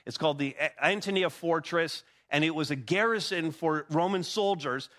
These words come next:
Six hundred Roman soldiers would have been garrisoned there. They had a prison there as well, and there was some palace, uh, facilities there. And,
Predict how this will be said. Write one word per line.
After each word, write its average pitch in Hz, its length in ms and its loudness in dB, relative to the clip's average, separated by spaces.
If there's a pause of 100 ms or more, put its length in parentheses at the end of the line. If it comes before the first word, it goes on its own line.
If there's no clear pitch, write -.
(200)
Six - 320 0
hundred 185 580 0
Roman 175 260 2
soldiers 175 380 0
would 160 100 0
have 147 60 -6
been 143 140 0
garrisoned 151 480 0
there. 139 160 4
They 147 80 2
had 147 120 4
a 131 60 0
prison 180 540 0
there 156 340 2
as 139 100 -4
well, 143 200 4
and 143 100 -2
there 135 60 -2
was 127 160 -4 (240)
some 135 200 0
palace, 180 480 2 (280)
uh, 143 100 4
facilities 151 640 0
there. 147 320 0 (140)
And, 139 200 0